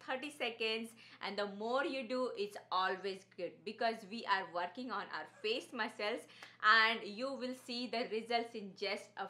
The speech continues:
few days because our face muscles are very tiny, so they react easily. So let's get started. So for this exercise, I will recommend you to do this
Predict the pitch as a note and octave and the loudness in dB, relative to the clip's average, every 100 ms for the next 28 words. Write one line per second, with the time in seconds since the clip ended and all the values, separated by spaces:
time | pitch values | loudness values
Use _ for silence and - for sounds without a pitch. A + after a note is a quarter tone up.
0 | - G#3 G#3 G3+ E3+ E3+ - G#3 A3+ A3 | -8 -6 -6 -4 -6 -6 -10 -4 -2 0
1 | - F3 - A#3+ A3+ A3+ G#3 G#3 G#3 G3+ | -2 -4 -2 -2 -2 -2 -8 -4 -4 -2
2 | E3 D3+ E3+ G#3 C#4 - C#4+ A3 A3+ A#3 | -6 -6 -4 -2 -2 -4 -4 -4 -2 -4
3 | A3+ - - - A3+ A#3 A3+ G#3+ A3+ A3 | -8 -16 -8 -2 2 2 2 0 2 4
4 | B3 - - G3+ G3 G#3 G3 E3 - - | 2 -2 -12 -10 -6 -4 -6 -10 -16 -20
5 | - - B3+ A3+ G#3 A3 - D4 - C4 | -20 -2 2 2 6 6 6 0 4 8
6 | A#3+ B3 A#3+ A3 - - - - - C4+ | 8 6 0 0 -8 -20 -20 -20 -4 0
7 | C#4 B3+ D#4+ - C4 C#4 C#4+ A3 G3+ G#3 | 4 4 4 -2 -2 -2 -2 4 4 2
8 | - - G3+ A#3 C#4 B3 A#3 A#3 A3 G#3+ | -4 2 6 6 4 -4 -2 -2 -4 -4
9 | G#3+ G#3+ A3 A3 A#3 C4 | -6 -6 -8 -6 -6 -4